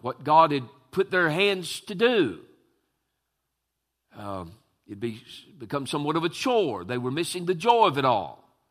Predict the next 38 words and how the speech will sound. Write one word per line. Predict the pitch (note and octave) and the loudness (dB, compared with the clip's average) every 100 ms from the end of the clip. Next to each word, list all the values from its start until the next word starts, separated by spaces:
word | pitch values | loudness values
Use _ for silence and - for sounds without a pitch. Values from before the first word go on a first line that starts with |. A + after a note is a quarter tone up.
| _ _ _ _ _ _ _ _ _ _ _ _ | _ _ _ _ _ _ _ _ _ _ _ _
And | F#2+ | -12
you | D3 | -4
remember | E3+ D3 | 0 0
we | D#3 | 0
used | E3+ D#3+ E3+ | 0 0 0
as | D#3 C#3 | 0 0
an | D#3 | -2
illustration, | E3 D3 - G#3+ F#3+ B2+ | -2 -4 -6 -4 -4 -4
I | A2 | -4
want | C#3 A2 | -6 -6
to | |
go | C3 C#3+ | -4 0
back | D#3 D#3 | 0 -4
through | - F3+ F#3+ | -4 0 0
the | D3 | -2
two | - B2+ F#2+ | -6 -6 -6
of | D2+ | -10
them, | A#1+ _ _ _ _ _ _ _ _ - | -18 _ _ _ _ _ _ _ _ -14
but | A2+ | -10
the | C3 | -4
man | D#3 D#3+ G#2 E2+ E2 _ G#2+ | 0 0 -2 -8 -20 _ -12
that | A2+ A2 _ _ _ _ | -10 -10 _ _ _ _
boarded | G#2+ B2 B2 C#3+ D3+ D3+ | -20 -16 -6 -4 -2 -2
the | D3+ | -4
ship | - G#3+ G#3+ F#2 - _ _ _ | -4 -4 -6 -6 -16 _ _ _
to | A#2+ | -8
come | D3+ D3 | -6 -6
to | E3+ | -6
America, | D#3+ E3+ F#3 C#3+ D#2+ _ _ _ _ _ _ _ _ _ _ _ _ _ _ | -4 -4 -6 -8 -14 _ _ _ _ _ _ _ _ _ _ _ _ _ _
and | G#2+ | -14
among | A2 D3 D3 | -4 -2 0
his | D#3 C#3+ A2+ | 0 -2 -4
bag | A#2+ D#3+ D#3+ | 0 0 2
of | D#3+ | -2
belongings, | D#3 F3+ G#3+ F#3 G#2 F3+ - | 2 4 2 0 -10 -12 -6
he | B2+ | -4
had | A#2+ | -4
packed | C3+ D3 C#3 - | -2 -2 -2 -12